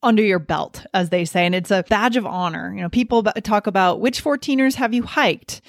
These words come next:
You know, which ones have you done? The reason is that when you get to that kind of altitude, you're really high and you will definitely experience the altitude. My first fourteener was Mount Bierstadt,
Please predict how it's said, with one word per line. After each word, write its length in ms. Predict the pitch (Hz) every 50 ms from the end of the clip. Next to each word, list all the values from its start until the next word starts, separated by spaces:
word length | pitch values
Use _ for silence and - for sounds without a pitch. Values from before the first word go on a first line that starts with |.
| - - - _ -
You 60 | 202
know, 180 | 202 208 208 208
which 220 | 214 233 - -
ones 160 | 247 240 247
have 160 | 247 262 214
you 80 | 220 220
done? 420 | 190 233 247 240 220 202 196 - -
The 100 | 214 208
reason 340 | 214 254 311 330 320 320 277
is 140 | 240 220 190
that 220 | 208 190 180 - _ _ _ _ -
when 100 | 226 226
you 80 | 240 226
get 140 | 311 -
to 100 | - 415
that 180 | 285 277 262 262
kind 180 | - 285 254 226
of 100 | 208 185
altitude, 640 | 170 175 170 - 208 - - 180 - - - 185 - _ _ -
you're 200 | 226 294 427 466 285
really 320 | 226 220 233 262 240 190
high 560 | 156 - - - 165 160 - - - - 247 _ _ _ _ _ _ _ _
and 120 | - 247 240
you 140 | 247 254 240
will 280 | 220 240 294 349 370
definitely 600 | 269 - - 214 202 - - 277 262 240 226 202
experience 480 | 185 175 - - - 196 190 185 185 -
the 140 | - 175 170
altitude. 560 | 170 165 175 165 - - - - - - -
My 180 | - 185 190
first 380 | 190 - - 294 330 339 - -
fourteener 640 | 311 254 254 247 - - 214 190 180 175 170 170 180 - _ _ _ _ _ -
was 200 | - 202 208 202
Mount 320 | 208 202 190 170 185 170
Bierstadt, 640 | 196 185 190 226 254 - - - - 160 139 156 185